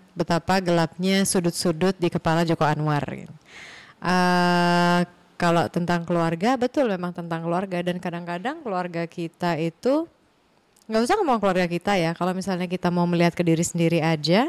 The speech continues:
bener-bener mau melihat ke diri sendiri, kita tuh juga punya sisi gelap loh.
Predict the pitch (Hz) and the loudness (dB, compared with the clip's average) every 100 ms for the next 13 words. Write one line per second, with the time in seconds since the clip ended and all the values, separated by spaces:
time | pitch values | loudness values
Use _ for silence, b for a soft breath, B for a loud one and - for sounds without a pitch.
0 | - 185 190 190 180 170 180 277 415 247 | -4 -2 2 4 4 4 4 4 6 4
1 | 196 180 170 170 165 165 - 170 156 185 | 4 2 0 0 -2 -2 -2 -2 0 0
2 | 226 202 196 262 269 165 160 160 151 180 | -2 -2 0 2 2 2 2 -2 -2 -4
3 | 170 202 233 156 156 | 0 0 -2 -4 -4